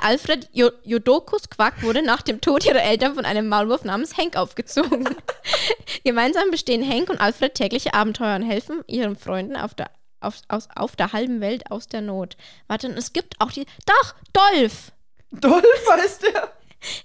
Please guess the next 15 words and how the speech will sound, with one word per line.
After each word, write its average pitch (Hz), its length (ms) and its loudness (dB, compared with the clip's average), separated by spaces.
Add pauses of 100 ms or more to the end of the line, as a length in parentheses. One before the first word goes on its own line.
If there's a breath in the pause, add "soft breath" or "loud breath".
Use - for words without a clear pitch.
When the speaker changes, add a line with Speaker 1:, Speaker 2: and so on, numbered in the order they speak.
(360)
Speaker 1:
Ja, 311 140 2 (140)
guck. 523 220 2
Speaker 2:
Das - 180 -14
kann 196 200 -4
doch 202 140 -2
nicht 190 200 -6
sein. 175 380 -6
Alfred 208 580 -6
J. 185 340 -8
Quack. 170 460 -14 (260 soft breath)
Oh 196 120 0
Gott, 202 500 -2 (200)
was 202 140 2
hast 453 240 6
du 285 200 8